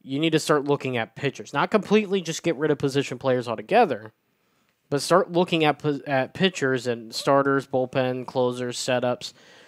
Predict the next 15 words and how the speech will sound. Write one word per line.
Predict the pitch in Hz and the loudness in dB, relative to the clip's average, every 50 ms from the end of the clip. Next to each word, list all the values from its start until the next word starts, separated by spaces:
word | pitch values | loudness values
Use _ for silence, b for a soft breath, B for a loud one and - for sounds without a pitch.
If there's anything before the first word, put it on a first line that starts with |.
| B B B B | B B B B
So | - 151 139 | -4 0 4
that | 143 160 170 156 | 4 4 4 4
way | 165 151 143 | 2 0 0
you | 139 139 165 175 | 0 -2 -4 -4
can | - 180 165 151 | -2 -2 -2 0
really | 139 143 147 143 139 135 135 131 127 123 113 _ _ _ _ _ _ _ _ _ _ _ _ _ _ _ _ - | 2 2 4 4 4 4 4 4 2 0 -4 _ _ _ _ _ _ _ _ _ _ _ _ _ _ _ _ -10
try | - - 156 156 | 0 4 4 6
to | 151 | 6
have | 151 156 147 | 6 4 4
that | 147 135 - - | 4 2 2 2
long-term | 139 139 143 147 147 135 - 139 135 135 123 | 2 4 4 4 4 0 -4 -4 -4 -4 -4
success | - - 131 - - - 127 117 113 - - - | -4 -6 -6 -4 -2 -2 -2 -2 -2 -6 -8 -8
on | 123 113 | -10 -8
the | 107 104 | -8 -10
mound, | 104 110 117 113 107 98 - 73 73 | -8 -6 -4 -4 -4 -6 -10 -16 -20